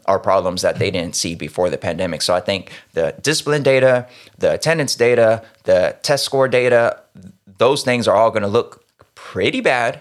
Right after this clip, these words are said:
And we as educators need to start thinking about how we are going to confront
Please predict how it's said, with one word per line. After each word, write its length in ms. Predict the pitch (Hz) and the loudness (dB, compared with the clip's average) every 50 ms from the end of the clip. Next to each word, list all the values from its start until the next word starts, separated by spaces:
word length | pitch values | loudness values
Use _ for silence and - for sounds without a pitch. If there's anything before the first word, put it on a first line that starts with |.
| - _ - | -14 _ -6
And 520 | 98 104 104 104 101 98 98 98 101 92 92 | -2 -2 0 0 0 0 -2 -2 -4 -4 -4
we 440 | 90 101 135 165 185 170 151 - - | -4 -2 -2 0 0 -2 -2 -2 -2
as 180 | - 104 107 - | -2 -2 0 0
educators 640 | 98 143 139 135 - 90 90 87 87 78 90 - - - - - - _ _ | -2 -2 -2 -4 -4 -4 -4 -4 -4 -4 -6 -6 -8 -12 -18 -20 -20 _ _
need 260 | - 101 117 117 107 - | -6 -4 -2 -2 -2 -4
to 100 | - 101 | -4 -2
start 320 | - - 110 110 107 - | -2 0 0 0 -2 -2
thinking 280 | 123 117 101 107 101 101 | -4 -4 -4 -2 -4 -2
about 260 | 92 98 92 78 80 | 0 0 0 0 -2
how 260 | - 101 104 107 104 | -2 0 0 0 0
we 160 | 98 101 101 | 0 0 2
are 100 | 101 101 | 2 2
going 320 | 98 - 98 101 98 98 - | 0 0 -2 -2 -2 -4 -4
to 520 | - - 101 98 95 90 92 90 90 - - _ _ _ _ _ _ _ _ _ _ _ _ _ _ _ _ _ _ _ _ _ _ _ _ _ | -6 -6 -4 -4 -4 -4 -6 -8 -10 -12 -16 _ _ _ _ _ _ _ _ _ _ _ _ _ _ _ _ _ _ _ _ _ _ _ _ _
confront 720 | - - 95 92 95 - - - 120 120 104 87 - - - | -6 -4 -4 -4 -6 -12 -6 -2 -2 -2 -2 -2 -6 -10 -12